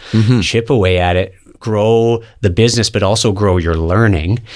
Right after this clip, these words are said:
Speaker 2: and your comfort level with these things, and eventually get there to, to kind of, you know, the finish line, which is also kind of the, I guess, the last thing. There's no finish line, is there, John? I mean, just bigger, <laughs> bigger pastures, right? <laughs>
Speaker 1: There is never a finish line, but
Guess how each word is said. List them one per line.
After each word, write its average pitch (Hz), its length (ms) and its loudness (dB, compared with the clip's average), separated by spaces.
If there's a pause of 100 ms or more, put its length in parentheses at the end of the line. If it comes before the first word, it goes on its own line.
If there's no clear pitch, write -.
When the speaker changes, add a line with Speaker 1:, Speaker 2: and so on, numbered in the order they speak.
(240)
Speaker 2:
and 92 100 0
your 85 100 0
comfort 135 400 -2
level 85 260 0
with 82 160 0
these 80 240 -2
things, 87 300 -2
and 95 80 -2
eventually 90 680 -2 (320)
get 90 200 0
there 82 180 0
to, 82 300 -2
to 82 260 -2
kind 85 180 -2
of, 82 200 -4 (320)
you 95 120 0
know, 85 60 2
the 85 100 -2
finish 104 320 0
line, 85 180 -2
which 85 160 -2
is 87 120 -2
also 92 320 0
kind 90 200 -2
of 80 80 -4
the, 95 80 -8
I - 300 -14
guess, 101 160 -2
the 87 80 -4
last 95 300 -2
thing. 82 140 -6 (180)
There's 143 180 0
no 104 120 0
finish 95 340 -2
line, 85 180 -2
is 90 140 0
there, 82 120 0
John? 76 300 -2 (260)
I 107 60 -2
mean, 104 100 0
just 113 240 -4
bigger, 117 420 0 (260)
<laughs> - 240 -4
bigger 131 280 0
pastures, 113 600 -4
right? 101 240 2 (160)
<laughs> - 800 -6
Speaker 1:
There 147 200 0
is 147 200 -2
never 120 280 0
a 104 40 -2
finish 107 340 0
line, 101 200 0
but 120 340 -2